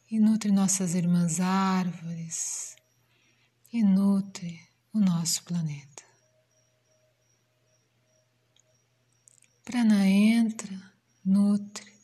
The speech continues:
rejuvenesce, cura cada pedacinho, cada célula, cada microcosmo interior. Prana sai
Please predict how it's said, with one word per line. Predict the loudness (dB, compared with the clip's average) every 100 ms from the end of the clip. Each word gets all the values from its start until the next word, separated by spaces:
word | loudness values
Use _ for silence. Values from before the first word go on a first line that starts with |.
| _ _
rejuvenesce, | -4 -4 -2 -2 0 0 0 -2 -4 -6 -8 -14 _ _ _ _ _ _ _
cura | -4 -2 0 0 -2 -4 -10 _ _ _ _ _ _ -8
cada | -4 -2 -2 -2 -2 -2 -4
pedacinho, | -4 -4 -2 -4 -2 0 2 0 -2 -6 -14 _ _ _ _ _ -6
cada | -2 0 -2
célula, | -2 -2 -2 -2 0 0 0 -2 -4 -4 -6 -10 -16 _ _ _ _ _ _ _ _ _
cada | -4 -2 2 4
microcosmo | 4 2 -2 -6 -8 -8 -2 0 2 2 2 2 2 2
interior. | 2 0 -2 -2 -2 -2 -2 -6 -12 _ _ _ _ _ _ _ _ _ _ _ _ _ _ _ _ _ _ -8
Prana | -2 0 0
sai | 0 -2 0 0 2 0 0 -2 -4